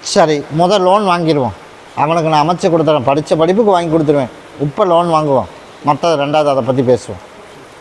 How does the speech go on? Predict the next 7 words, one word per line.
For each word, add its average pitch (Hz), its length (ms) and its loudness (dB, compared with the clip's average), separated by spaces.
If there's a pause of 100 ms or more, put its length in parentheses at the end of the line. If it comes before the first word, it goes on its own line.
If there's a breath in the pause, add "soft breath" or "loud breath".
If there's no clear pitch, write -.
(1600)
கருப்பசாமி 196 480 0 (200)
மறுபடி 185 300 0 (300)
கோயம்புத்தூர் 190 720 0
வச்சு 139 260 -6 (1600)
எனக்கு 220 280 2
வந்து 233 140 2 (120)
உடல்நிலையில 226 540 2